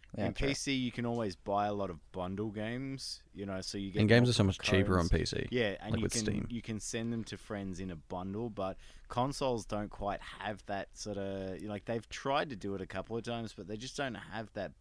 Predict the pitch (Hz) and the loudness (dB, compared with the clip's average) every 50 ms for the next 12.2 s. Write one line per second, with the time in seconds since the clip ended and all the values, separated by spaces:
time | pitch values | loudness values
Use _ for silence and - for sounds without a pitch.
0 | - 98 95 98 107 104 107 110 107 98 92 87 - - 92 87 90 95 98 98 | -6 -4 -2 -2 -2 -2 -2 -2 -2 -4 -6 -8 -10 -8 -8 -8 -6 -6 -6 -6
1 | 95 - - 92 82 90 92 85 90 87 85 - - - - - - - - 117 | -8 -8 -10 -10 -8 -6 -4 -4 -4 -4 -4 -6 -12 -20 -20 -20 -18 -10 -4 -4
2 | 110 98 92 87 80 - - - - - - 107 104 92 - - 87 87 90 90 | -2 -2 -4 -6 -8 -10 -8 -6 -4 -2 -2 -4 -4 -6 -8 -10 -8 -6 -4 -2
3 | 110 151 165 - - - - - 104 98 95 95 95 98 95 95 - - - - | -2 -4 -6 -8 -10 -10 -8 -4 -2 -2 -2 -2 -2 -2 -2 -4 -4 -8 -18 -20
4 | - - - - - - 113 127 131 117 98 98 101 - 135 - 143 147 160 170 | -20 -20 -20 -18 -12 -6 -2 0 2 2 2 0 0 -2 -4 -4 -2 -2 0 0
5 | 165 156 147 - - - - 143 139 127 113 101 92 - - - - 113 110 104 | 2 0 0 0 -2 -4 -4 -4 -2 -2 -4 -4 -6 -10 -16 -10 -6 -4 -2 -2
6 | 101 98 98 85 78 117 110 95 87 - - 123 - - - - 90 85 - - | 0 -2 -4 -4 -4 -4 -4 -4 -4 -4 -4 -6 -6 -6 -12 -12 -8 -4 -4 -2
7 | 120 110 104 98 95 92 92 90 87 87 87 87 85 85 82 82 - - - - | -2 -2 -2 -2 -4 -4 -6 -6 -6 -6 -6 -8 -8 -8 -8 -10 -12 -14 -20 -20
8 | - - - 107 104 92 82 - - - - 123 104 95 90 87 90 95 101 107 | -20 -16 -8 -6 -4 -4 -4 -6 -6 0 2 4 4 4 4 2 0 0 0 0
9 | 104 98 90 90 90 90 82 85 87 78 82 87 85 92 98 92 87 78 85 - | 0 0 0 -2 -4 -4 -6 -6 -8 -8 -8 -10 -8 -6 -6 -6 -6 -8 -10 -14
10 | - - - - 120 117 113 104 90 80 - 92 92 95 92 - - - 113 113 | -14 -16 -12 -8 -6 -4 -4 -4 -6 -6 -6 -6 -4 -4 -6 -6 -6 -8 -8 -8
11 | 104 - - - - - - - - - - - 110 101 98 90 87 90 90 87 | -8 -10 -14 -20 -20 -20 -20 -20 -20 -18 -12 -6 -6 -4 -4 -4 -4 -6 -6 -8
12 | - - - | -8 -12 -20